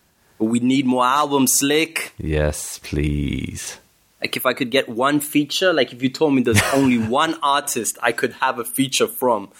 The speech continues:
Speaker 1: I don't care who's number one right now, it would be Slick Rick without any hesitation.
Speaker 2: Yeah, I completely agree.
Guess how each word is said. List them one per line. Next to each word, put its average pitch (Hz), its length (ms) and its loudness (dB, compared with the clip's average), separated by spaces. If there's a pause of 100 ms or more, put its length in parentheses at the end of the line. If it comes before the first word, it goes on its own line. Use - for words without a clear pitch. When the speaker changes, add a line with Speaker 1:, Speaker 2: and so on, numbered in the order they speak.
(260)
Speaker 1:
I 127 80 2
don't 147 180 0
care 135 260 -2
who's 120 280 -2
number 117 280 2
one 107 300 0
right 104 320 2
now, 110 420 0
it 113 280 -2
would 107 200 0
be 107 140 -10
Slick 120 480 0
Rick 107 300 0
without 104 440 -2 (320)
any 117 220 -2
hesitation. - 680 -10 (460)
Speaker 2:
Yeah, 85 300 -2 (920)
I 95 140 2
completely - 460 -2
agree. 78 260 -8